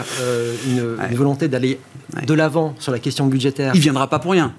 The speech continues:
Speaker 2: Enfin, ce que je veux dire, si on est dans ce schéma-là, dans ce scénario-là,
Speaker 1: Je pense pas qu'il va se faire, il va
Speaker 2: il viendra
Speaker 1: pas se
Speaker 2: pas pour rien.
Speaker 1: Enfin, je pense pas qu'il va se marcher dessus, et je pense que si, si là, si, si on en arrive là, on peut avoir effectivement
Speaker 2: D'accord.
Speaker 1: des perspectives qui soient
Speaker 2: D'accord.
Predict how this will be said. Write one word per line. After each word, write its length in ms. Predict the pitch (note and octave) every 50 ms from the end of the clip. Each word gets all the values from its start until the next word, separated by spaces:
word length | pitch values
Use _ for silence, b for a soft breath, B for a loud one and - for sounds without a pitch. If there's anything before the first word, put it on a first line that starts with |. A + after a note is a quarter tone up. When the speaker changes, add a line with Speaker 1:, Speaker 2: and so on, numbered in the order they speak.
| - -
Speaker 2:
Enfin, 140 | - C#3+ B2+
ce 80 | - -
que 80 | B2
je 60 | G#2+
veux 40 | A#2 B2
dire, 80 | A2+
si 120 | - - D#3
on 100 | D3 E3
est 80 | E3+
dans 140 | D#3 E3 D3
ce 100 | B2+ -
schéma-là, 380 | - D3 C#3 C#3 C#3 D3 D#3+ D3+
dans 140 | B2+ -
ce 200 | - - - G2
scénario-là, 540 | F2+ - - C3 A#2+ G#2+ A2 A#2 B2+ D#3+ F#3 E3+
Speaker 1:
Je 60 | -
pense 120 | C3+ B2
pas 120 | - D3+ -
qu'il 160 | - - -
va 60 | -
se 40 | - -
faire, 200 | - - C#3+ C3
il 40 |
va 60 | A2 A#2
Speaker 2:
il 20 |
viendra 200 | A#2 G#2 G2+ G2+
Speaker 1:
pas 20 |
se 40 | G2
Speaker 2:
pas 100 | A#2 A#2
pour 100 | - C3+
rien. 100 | C3+ G2
Speaker 1:
Enfin, 80 | - A2+
je 80 | F#2+ G#2
pense 160 | - B2 -
pas 80 | - B2+
qu'il 100 | - -
va 60 | A#2
se 80 | G#2 -
marcher 200 | - F#2 - A2+
dessus, 200 | - - E3+ E3
et 60 | B2+
je 80 | G2 G2+
pense 180 | - - - -
que 60 | -
si, 220 | - - C3+ - -
si 220 | - - - B2+
là, 140 | A2+ A#2 - -
si, 280 | - - - C3 C3+ C3 C3+ -
si 140 | - -
on 60 | B2+ A#2
en 140 | A#2+ A#2
arrive 280 | A#2 G#2+ G#2+ A2 G#2+ B2
là, 100 | D3+ D3+
on 140 | C#3 G#2+ G#2
peut 160 | - B2+ A#2+
avoir 180 | A2 A2 A#2 A2+
effectivement 300 | G2+ A2+ - - D#3 B2
Speaker 2:
D'accord. 100 | A2+ -
Speaker 1:
des 20 |
perspectives 360 | C3+ A#2 - A#2+ - - D3
qui 80 | - -
soient 240 | - C3 C3 A#2+ - -
Speaker 2:
D'accord. 160 | - - B